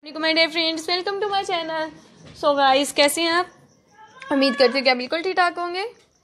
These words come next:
So guys, आज की videos में अपने dear friends के लिए लेकर आ रही हूँ most beautiful and stylish two thousand ट्वेंटी वन की न्यू कलेक्शंस videos। जैसा कि बस आप देख रहे हैं मेरे चैनल पर jumpsuit, अपने dear friends के लिए embroidered जंपसूट लेकर आ रही हूँ,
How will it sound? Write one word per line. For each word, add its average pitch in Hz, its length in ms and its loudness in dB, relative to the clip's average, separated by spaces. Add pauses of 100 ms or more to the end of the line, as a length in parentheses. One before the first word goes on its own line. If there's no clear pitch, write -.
(300)
So - 200 0
guys, 359 340 6
आज 254 200 4
की 269 120 -10
videos 277 320 -2
में 311 60 -4
अपने 294 160 -4
dear 294 140 2
friends 285 300 -6
के 294 80 -6
लिए 302 80 2
लेकर 262 260 0
आ 240 100 2
रही 247 120 0
हूँ 262 100 -4
most 285 260 2
beautiful 294 280 -2
and 285 140 0
stylish 247 440 -2
two 262 100 -10
thousand 240 320 2
ट्वेंटी 233 240 -2
वन 233 160 -2
की 226 140 -8
न्यू 226 120 -4
कलेक्शंस 233 440 -4
videos। 269 380 2 (1160)
जैसा 339 220 2
कि 370 120 2
बस 370 220 4
आप 359 140 6
देख 339 160 -4
रहे 339 80 -4
हैं 339 60 -2
मेरे 330 120 -2
चैनल 285 180 -2
पर 285 260 0
jumpsuit, 262 520 -4
अपने 269 180 0
dear 269 160 2
friends 269 280 -4
के 262 100 -10
लिए 277 80 -2
embroidered 220 480 0
जंपसूट 240 460 -2 (800)
लेकर 269 240 2
आ 277 120 8
रही 285 140 2
हूँ, 392 140 0